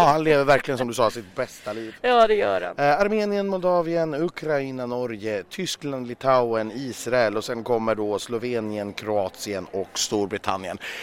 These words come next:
Speaker 1: Vi kommer ju prata mycket mer om, eh, de här när vi väl kommer till vårt finalavsnitt. Det kommer ju efter vi har sett dem och efter vi har sett ett riktigt genrep.
Speaker 2: Exakt, nu är det bara en sammanfattning och dessutom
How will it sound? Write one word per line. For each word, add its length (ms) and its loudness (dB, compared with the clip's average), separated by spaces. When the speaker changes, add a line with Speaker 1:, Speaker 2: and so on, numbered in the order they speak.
Speaker 1:
Vi 100 -4
kommer 200 4
ju 80 6
prata 240 2
mycket 220 -8
mer 300 -2
om, 280 0
eh, 320 2
de 100 -10
här 340 -4
när 300 0
vi 80 -6
väl 180 -2
kommer 240 -4
till 180 -6
vårt 180 -6
finalavsnitt. 600 -2
Det 80 -10
kommer 260 -2
ju 180 -2
efter 500 -2
vi 140 -2
har 100 -4
sett 320 0
dem 180 -2
och 60 -2
efter 180 -6
vi 60 -6
har 60 -6
sett 200 4
ett 100 -14
riktigt 240 -16
genrep. 260 -18
Speaker 2:
Exakt, 480 -2
nu 200 0
är 40 2
det 60 -2
bara 160 2
en 100 0
sammanfattning 800 -4
och 260 -4
dessutom 800 2